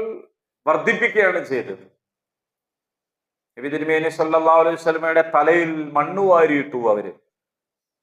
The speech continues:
ഒരുപാട് ഒരുപാട് അവര് വീണ്ടും ആക്രമിച്ചു. അവർക്കിനി ആരും തടയാനില്ല എന്നൊരു ബോധം അവരെ നയിച്ചു. അങ്ങനെയേറെ പ്രയാസപ്പെട്ട് കഴിയുന്ന നേരത്താണ് അല്ലാഹു സുബ്ഹാനഹു തആല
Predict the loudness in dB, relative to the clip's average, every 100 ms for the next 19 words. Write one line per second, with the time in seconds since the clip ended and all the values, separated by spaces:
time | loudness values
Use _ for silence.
0 | _ _ _ _ _ _ _ _ _ _
1 | _ _ _ _ -2 2 4 6 4 6
2 | 6 6 4 4 4 4 2 0 -2 -4
3 | -4 0 0 0 -6 -4 2 2 2 0
4 | 0 2 4 6 4 2 0 2 2 4
5 | 4 4 2 2 4 4 4 2 2 2
6 | 2 2 2 0 -2 -8 -12 -12 -12 -20
7 | _ _ _ _ _ _ _ _ _ _
8 | _ _ _ _ _ _ _ _ _ _
9 | _ _ _ -16 -8 0 4 6 4 4
10 | 4 4 2 -2 -4 -2 2 2 2 0
11 | 0 2 2 2 2 2 0 -4 -6 -14
12 | _ _ _ _ _ _ _ _ _ _
13 | _ _ _ _ _ _ _ -8 0 2
14 | 2 -2 -4 -8 -2 0 0 -4 2 4